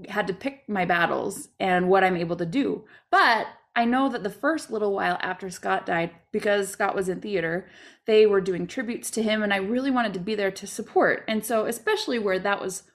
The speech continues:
for him, I felt duty,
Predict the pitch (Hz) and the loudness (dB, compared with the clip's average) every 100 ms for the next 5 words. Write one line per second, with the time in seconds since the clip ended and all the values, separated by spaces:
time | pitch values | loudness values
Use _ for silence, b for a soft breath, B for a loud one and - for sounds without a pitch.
0 | _ - 247 202 - 320 180 175 190 b | _ -2 0 0 2 2 0 -2 -6 b
1 | b - 202 - 247 - - _ _ - | b -10 -8 2 2 2 -6 _ _ -10
2 | 196 269 233 214 214 220 | 0 2 2 0 -2 -4